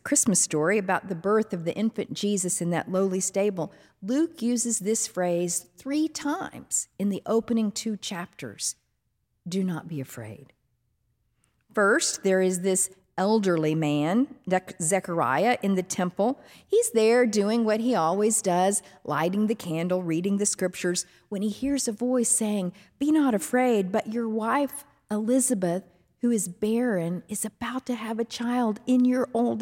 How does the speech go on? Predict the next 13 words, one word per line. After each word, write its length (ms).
age." 420
And 140
he 320
is 140
so 240
flabbergasted 1000
with 200
the 60
news 460
that 160
he 180
is 100
struck 520